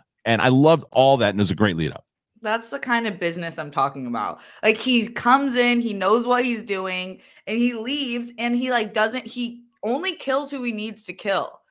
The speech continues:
Speaker 2: He's not, like, that's, like, the difference between, I think, a lot of these characters that we see, and I think what they could pull off with Boba. You can still be a good guy if that's
Speaker 1: Yeah.
Speaker 2: where you wanna take
Speaker 1: His
Speaker 2: the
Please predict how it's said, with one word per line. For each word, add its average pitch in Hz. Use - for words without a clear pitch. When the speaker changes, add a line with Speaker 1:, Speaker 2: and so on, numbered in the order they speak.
Speaker 2:
He's 233
not, 247
like, 226
that's, 220
like, 240
the 214
difference 208
between, 196
I 185
think, 196
a 190
lot 175
of 175
these 170
characters 175
that 156
we 151
see, 165
and 165
I 165
think 180
what 175
they 156
could 151
pull 170
off 160
with 156
Boba. 165
You 156
can 214
still 240
be 233
a 185
good 165
guy 139
if 147
that's 151
Speaker 1:
Yeah. 170
Speaker 2:
where 165
you 151
wanna 147
take 156
Speaker 1:
His 175
Speaker 2:
the -